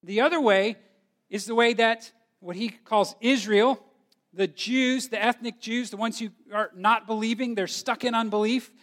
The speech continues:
They have pursued, verse thirty-one, a law that would lead to righteousness. And here's the problem. They did not succeed in reaching that law. They didn't succeed. We have contrasted here these,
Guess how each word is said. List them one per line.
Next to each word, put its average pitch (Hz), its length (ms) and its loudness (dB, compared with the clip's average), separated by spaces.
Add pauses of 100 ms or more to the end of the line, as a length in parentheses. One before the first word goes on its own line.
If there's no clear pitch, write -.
(180)
They 262 220 4
have 294 180 -2
pursued, 233 440 -4
verse 214 240 0
thirty-one, 233 420 -2
a 226 40 2
law 220 260 4
that 220 160 -2
would 202 140 -8
lead 240 200 -4
to 233 120 -4
righteousness. 220 880 0 (640)
And 190 120 -4
here's 254 200 2
the 269 80 -10
problem. 269 480 4 (1300)
They 175 80 -12
did 196 160 -8
not 226 240 0
succeed 202 440 -12
in 165 100 -8
reaching 165 320 -12
that 147 180 -14
law. 127 180 -20 (1300)
They 185 80 -8
didn't 233 200 -4
succeed. 226 460 -10 (2250)
We 208 140 -4
have 254 120 2
contrasted 240 680 0
here 196 180 0
these, 190 220 -10